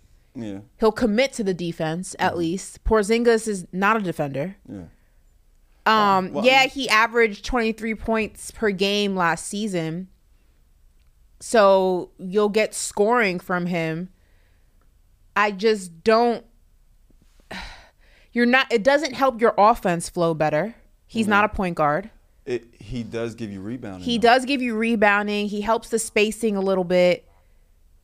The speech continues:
Speaker 2: or a lot, rather.
Speaker 1: Mm-hmm.
Speaker 2: But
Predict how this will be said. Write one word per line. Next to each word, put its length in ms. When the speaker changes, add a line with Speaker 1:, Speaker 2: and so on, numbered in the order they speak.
Speaker 2:
or 140
a 60
lot, 360
rather. 460
Speaker 1:
Mm-hmm. 320
Speaker 2:
But 340